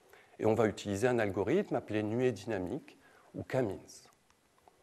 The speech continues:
Alors, l'algorithme des K-means, c'est le suivant.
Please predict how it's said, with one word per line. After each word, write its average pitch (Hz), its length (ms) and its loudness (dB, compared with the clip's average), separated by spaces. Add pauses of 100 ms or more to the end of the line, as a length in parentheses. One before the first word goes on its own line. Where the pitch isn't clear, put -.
(760)
Alors, 120 140 0
l'algorithme 147 640 6
des 117 120 6
K-means, 139 340 4
c'est - 180 -6
le 87 100 -2
suivant. 147 540 -2